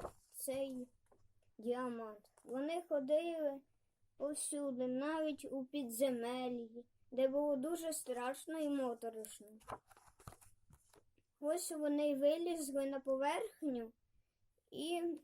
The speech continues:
зупинили круків тим, що корм їм. Насипали хлопчик їм з оцього, типу, такої штуки, яка може висипати їжу. Далі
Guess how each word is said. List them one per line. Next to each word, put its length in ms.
зупинили 840
круків 500
тим, 340
що 320
корм 500
їм. 340
Насипали 1040
хлопчик 540
їм 260
з 180
оцього, 540
типу, 420
такої 760
штуки, 520
яка 480
може 280
висипати 560
їжу. 400
Далі 600